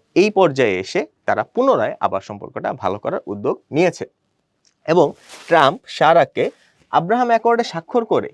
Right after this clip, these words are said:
ইসরায়েলের সঙ্গে সম্পর্ক স্বাভাবিক করারও কিন্তু আহ্বান জানিয়েছেন। আমরা জানি এই আব্রাহাম অ্যাকর্ডের মাধ্যমে মধ্যপ্রাচ্যের দেশগুলোর সাথে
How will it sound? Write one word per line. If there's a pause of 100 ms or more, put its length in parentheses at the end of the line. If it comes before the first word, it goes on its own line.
ইসরায়েলের
সঙ্গে
সম্পর্ক
স্বাভাবিক
করারও
কিন্তু (120)
আহ্বান
জানিয়েছেন। (260)
আমরা
জানি (100)
এই
আব্রাহাম
অ্যাকর্ডের
মাধ্যমে
মধ্যপ্রাচ্যের
দেশগুলোর
সাথে